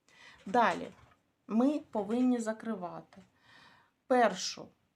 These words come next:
петелечку ми закриваємо як одну. Це буде в нас край. І далі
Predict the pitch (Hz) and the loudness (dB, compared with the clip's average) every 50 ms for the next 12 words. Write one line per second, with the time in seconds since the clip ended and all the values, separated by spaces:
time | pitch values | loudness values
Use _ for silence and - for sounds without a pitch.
0 | _ _ _ _ _ _ _ _ _ - 214 220 - - 214 190 180 175 170 165 | _ _ _ _ _ _ _ _ _ -8 -8 -6 -4 -4 -4 -2 -2 -4 -6 -10
1 | - - - - - - - 196 208 214 233 247 247 247 - 190 196 196 190 - | -14 -16 -16 -16 -16 -14 -10 -8 -6 -4 -4 -6 -6 -10 -10 -8 -8 -8 -6 -8
2 | 196 196 185 202 208 208 208 202 196 185 180 175 180 175 185 185 - 180 180 170 | -8 -6 -4 -4 -4 -4 -4 -6 -6 -8 -8 -8 -8 -10 -10 -10 -12 -14 -14 -12
3 | 180 180 175 170 165 165 165 _ _ _ - - 226 247 254 247 196 208 202 185 | -12 -12 -12 -12 -14 -16 -18 _ _ _ -10 -4 -2 -2 -2 -2 -6 -8 -10 -8
4 | 175 185 180 180 185 196 202 214 214 - - _ _ _ _ _ _ - 202 190 | -6 -8 -8 -6 -8 -8 -8 -8 -10 -12 -16 _ _ _ _ _ _ -8 -6 -6
5 | 185 175 170 160 160 160 _ _ _ _ _ _ _ _ _ _ _ _ _ _ | -4 -6 -8 -10 -12 -16 _ _ _ _ _ _ _ _ _ _ _ _ _ _
6 | _ _ _ _ _ _ _ _ _ _ _ _ _ _ _ _ _ 220 208 185 | _ _ _ _ _ _ _ _ _ _ _ _ _ _ _ _ _ -6 -6 0
7 | - 214 233 247 262 262 240 185 180 170 185 | 0 2 2 2 2 0 -2 -4 -6 -8 -12